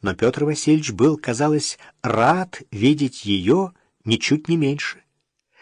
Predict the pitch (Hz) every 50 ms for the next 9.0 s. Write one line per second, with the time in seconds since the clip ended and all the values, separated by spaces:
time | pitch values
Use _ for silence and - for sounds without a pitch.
0 | - - - - _ - 123 117 - - 131 127 120 117 120 123 113 - - 120
1 | 117 113 110 120 131 127 - - 123 120 113 - _ _ _ _ - 131 131 127
2 | 127 120 - - 127 147 175 175 - - 147 147 135 127 123 107 104 139 156 151
3 | 151 - 151 147 147 156 143 110 101 98 101 - - - - 104 104 104 _ _
4 | _ _ _ _ _ _ _ - _ _ 120 120 123 123 123 127 131 117 101 95
5 | 117 131 147 170 180 175 165 151 160 151 - - 156 147 123 147 156 156 156 151
6 | 156 - 120 127 143 143 147 139 - - 151 139 123 120 123 139 135 120 113 113
7 | 113 110 113 117 117 - _ _ _ _ _ _ _ - - - - _ - 113
8 | 113 107 98 - - - - 95 - - - - - 131 156 160 139 - - -